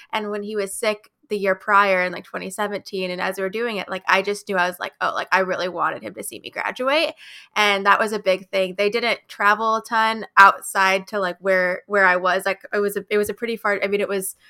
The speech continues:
a six-hour drive from Chicago. So for them, it was a lot for them in the car.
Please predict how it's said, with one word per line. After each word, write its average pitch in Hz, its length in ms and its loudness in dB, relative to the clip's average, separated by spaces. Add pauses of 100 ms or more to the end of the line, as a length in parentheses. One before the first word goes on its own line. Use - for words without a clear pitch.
(260)
a 208 60 -6
six-hour 196 480 0
drive 185 240 -2
from 185 100 -18
Chicago. 185 540 0
So 190 180 -6
for 202 180 -2
them, 196 220 2
it 202 180 0
was 214 140 0
a 208 60 2
lot 185 400 6
for 202 100 0
them 180 220 -2
in 180 80 -6
the 185 80 -8
car. 190 440 2